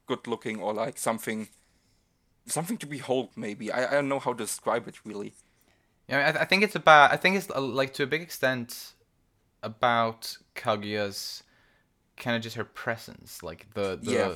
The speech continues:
Speaker 1: yeah.
Speaker 2: the energy that she, that she kind of sends out, so, sort, sort of, like,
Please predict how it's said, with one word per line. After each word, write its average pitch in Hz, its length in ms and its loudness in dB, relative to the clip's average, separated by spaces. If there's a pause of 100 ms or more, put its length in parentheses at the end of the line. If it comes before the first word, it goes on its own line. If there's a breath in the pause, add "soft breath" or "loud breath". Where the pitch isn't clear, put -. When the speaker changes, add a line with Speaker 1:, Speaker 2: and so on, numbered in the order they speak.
(100)
Speaker 1:
yeah. 104 260 -6 (200)
Speaker 2:
the 104 240 0
energy 113 480 2
that 90 200 -2
she, 92 640 -6
that 92 160 -6
she 90 360 -8
kind 90 200 -6
of 85 140 -8 (400)
sends 87 340 -8
out, 80 320 -4
so, - 300 -8
sort, 87 340 -6
sort 90 180 -6
of, 82 80 -8
like, 90 180 -6